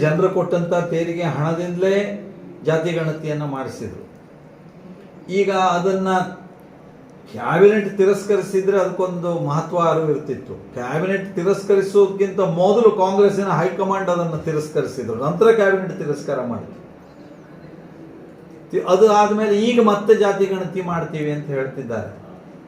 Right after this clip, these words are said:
ಈಗ ಪ್ರಧಾನಮಂತ್ರಿ ನರೇಂದ್ರ ಮೋದಿಜಿ ಅವರೇ ಜಾತಿ ಗಣತಿಯನ್ನ ನಾವು ಮಾಡ್ತೀವಿ ಅನ್ನೋದನ್ನ ಘೋಷಿಸಿದಾಗ ಮುಂದಿನ ದಿನದಲ್ಲಿ ನಡೆಯುವಂತ ಗಣತಿ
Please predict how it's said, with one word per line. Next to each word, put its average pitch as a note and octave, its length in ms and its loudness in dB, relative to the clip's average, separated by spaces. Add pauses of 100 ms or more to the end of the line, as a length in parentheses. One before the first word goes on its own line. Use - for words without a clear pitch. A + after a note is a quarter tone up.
ಈಗ D#3+ 120 -2
ಪ್ರಧಾನಮಂತ್ರಿ F3 840 -2
ನರೇಂದ್ರ F3 460 -2
ಮೋದಿಜಿ E3 560 -6
ಅವರೇ E3 320 4
ಜಾತಿ E3 400 -2
ಗಣತಿಯನ್ನ D#3 580 -6
ನಾವು C#3 360 -6
ಮಾಡ್ತೀವಿ D3 840 -4
ಅನ್ನೋದನ್ನ C3+ 440 -8 (180)
ಘೋಷಿಸಿದಾಗ C3 680 -2 (880)
ಮುಂದಿನ F3+ 340 0
ದಿನದಲ್ಲಿ D#3+ 640 -2
ನಡೆಯುವಂತ D3+ 520 -2 (840)
ಗಣತಿ D#3+ 460 -2